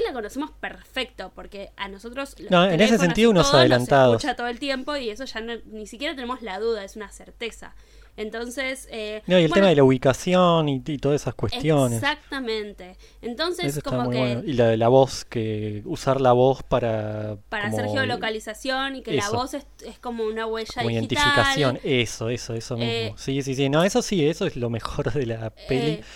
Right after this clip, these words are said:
Speaker 1: sí.
Speaker 2: Pero encima está medio intrincado, entonces uno se queda como, ¿eh?
Speaker 1: Como, "Ah". Sí,
Speaker 2: Y
Speaker 1: exacto.
Speaker 2: siguiendo con la paranoia y pa-, para darle un toque también de seriedad a,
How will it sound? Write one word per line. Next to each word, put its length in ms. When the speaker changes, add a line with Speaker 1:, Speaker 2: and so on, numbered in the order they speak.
Speaker 1:
sí. 160
Speaker 2:
Pero 120
encima 180
está 160
medio 160
intrincado, 540
entonces 260
uno 140
se 120
queda 220
como, 320
¿eh? 240
Speaker 1:
Como, 220
"Ah". 360
Sí, 140
Speaker 2:
Y 60
Speaker 1:
exacto. 180
Speaker 2:
siguiendo 260
con 100
la 140
paranoia 840
y 80
pa-, 180
para 480
darle 240
un 120
toque 200
también 240
de 80
seriedad 1080
a, 80